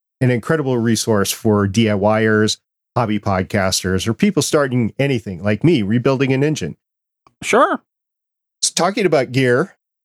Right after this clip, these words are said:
Speaker 2: course.
Speaker 1: your gear, your audio gear, can you
Speaker 2: Yeah.
Speaker 1: run down it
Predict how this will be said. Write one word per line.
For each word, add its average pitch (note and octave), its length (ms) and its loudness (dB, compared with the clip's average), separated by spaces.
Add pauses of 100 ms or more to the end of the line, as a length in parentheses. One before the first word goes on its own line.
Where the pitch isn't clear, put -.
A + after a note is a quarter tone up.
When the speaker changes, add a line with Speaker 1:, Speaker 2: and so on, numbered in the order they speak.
(420)
Speaker 2:
course. C3+ 320 2
Speaker 1:
your E3 200 4
gear, C#3 440 0
your C3+ 160 2
audio C#3 380 2
gear, C#3+ 480 0 (100)
can - 140 0
you C#3 100 2
Speaker 2:
Yeah. B2+ 60 2
Speaker 1:
run D3 300 0 (200)
down D3 420 0 (260)
it D3 400 0